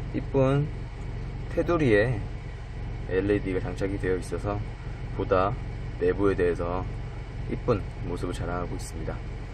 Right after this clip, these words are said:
조금 내려가게 되면 에어컨 모듈 마찬가지죠. 에어컨 모듈 이렇게 장착이 되어 있고요. 여러 가지 좀 어두울 수 있지만 시내 자체가 좀 등이 좀 낮아요. 그건 좀 이해해 주시고요. 기어봉 같은 경우도 이렇게 깔끔하게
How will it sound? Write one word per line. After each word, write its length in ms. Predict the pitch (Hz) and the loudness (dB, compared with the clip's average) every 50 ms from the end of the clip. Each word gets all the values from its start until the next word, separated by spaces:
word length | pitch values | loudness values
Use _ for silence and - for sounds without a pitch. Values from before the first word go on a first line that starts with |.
| - - - - - - - - - | -6 -6 -6 -6 -6 -6 -6 -4 0
조금 220 | 120 117 123 120 | 0 2 2 4
내려가게 440 | 107 98 98 107 107 104 101 104 101 | 6 6 8 8 8 8 8 6 4
되면 280 | 104 98 101 104 98 | 2 2 2 2 4
에어컨 300 | 98 101 110 - - 135 | 6 6 6 6 4 2
모듈 260 | 123 113 104 101 101 92 | 4 4 4 4 2 2
마찬가지죠. 600 | 90 90 - 156 151 147 143 120 107 98 123 - - | 2 -2 0 2 4 4 4 2 2 0 0 2 4
에어컨 320 | - 101 107 - 135 131 | 4 4 4 4 2 2
모듈 140 | 110 104 107 | 2 2 2
이렇게 160 | 113 107 - | 0 -2 -2
장착이 380 | - 98 92 - - 98 - - | -2 -4 -2 -2 -2 -2 -2 0
되어 160 | 110 107 113 | 0 0 0
있고요. 420 | 95 - - - 90 95 110 113 - - - - - - - - - - - - - | -2 -4 -6 -4 -2 -2 -2 -2 -4 -6 -8 -8 -8 -8 -10 -10 -8 -8 -8 -4 0
여러 180 | 95 90 87 | 2 2 4
가지 260 | 95 101 90 90 90 - - - - | 4 4 2 2 0 -4 -4 -4 0
좀 120 | 117 113 | 6 8
어두울 320 | 104 113 117 139 143 139 127 | 8 8 8 8 6 6 6
수 120 | - 120 | 4 0
있지만 580 | 104 92 - 107 110 120 123 120 117 104 95 - - - - - - - - - - - - - | 0 0 0 0 4 6 6 8 6 6 4 0 -2 -6 -6 -6 -6 -8 -8 -8 -8 -8 -6 -6
시내 200 | - - 135 135 | -4 0 2 4
자체가 320 | 120 104 104 - 113 107 107 | 4 4 4 4 4 4 4
좀 260 | 107 104 101 98 90 - - - - - - | 4 2 0 0 -2 -4 -6 -6 -6 -6 -2
등이 180 | - 113 113 104 | 0 0 2 2
좀 100 | 110 104 | 2 4
낮아요. 640 | 95 92 95 95 110 107 104 98 101 104 104 101 101 | 4 4 6 10 12 12 12 12 12 10 8 6 2
그건 260 | - - 101 98 95 | 0 0 0 0 0
좀 140 | 95 101 98 | 0 -2 0
이해해 220 | 92 92 98 101 98 | 2 4 4 4 2
주시고요. 500 | - 92 - - - - 92 104 113 113 110 - - - - - - - - - - - - - - - - | 2 -2 -6 -6 -4 0 2 4 4 4 2 0 -4 -6 -8 -8 -8 -8 -8 -8 -8 -8 -8 -8 -8 -6 -4
기어봉 400 | - 110 117 131 131 123 131 127 | 2 6 8 8 8 8 8 8
같은 260 | 120 117 - 120 113 | 8 6 6 4 4
경우도 240 | 113 110 110 104 101 | 4 4 4 4 2
이렇게 140 | 101 - - | 0 2 4
깔끔하게 600 | 117 135 143 - 139 135 120 104 90 85 92 | 4 4 4 2 2 2 4 2 2 0 -4